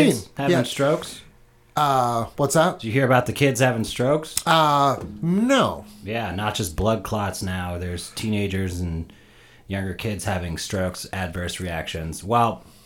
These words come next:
Speaker 1: no linkage to the actual vaccine, but it was
Speaker 2: Well,
Speaker 1: all
Speaker 2: no, of course
Speaker 1: after.
Speaker 2: not. Yeah.
Speaker 1: No linkage, quotes, air, unquote, but, um,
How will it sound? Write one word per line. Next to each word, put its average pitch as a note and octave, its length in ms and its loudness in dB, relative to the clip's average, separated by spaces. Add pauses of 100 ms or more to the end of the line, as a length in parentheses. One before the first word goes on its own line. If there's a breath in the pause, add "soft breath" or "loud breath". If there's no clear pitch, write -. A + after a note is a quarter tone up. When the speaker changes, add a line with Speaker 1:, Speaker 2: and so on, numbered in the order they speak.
(960 soft breath)
Speaker 1:
no D3 280 10
linkage B2+ 760 4
to C#3+ 500 4 (640 soft breath)
the G#2+ 160 -2
actual G#2 380 0
vaccine, F#2+ 460 -4
but G2+ 120 -2
it G2+ 40 0
was G2+ 120 2
Speaker 2:
Well, F3+ 100 6
Speaker 1:
all C3+ 180 4
Speaker 2:
no, A#2+ 60 4
of A#2 120 6
course B2 160 2
Speaker 1:
after. G2+ 300 2 (160)
Speaker 2:
not. G2 120 -8
Yeah. - 60 -14 (1120 soft breath)
Speaker 1:
No C#3+ 200 6
linkage, G#2 840 2 (680)
quotes, F2 340 -4
air, E2+ 300 -8
unquote, E2+ 480 -6
but, F#2 160 -4
um, E2 200 -4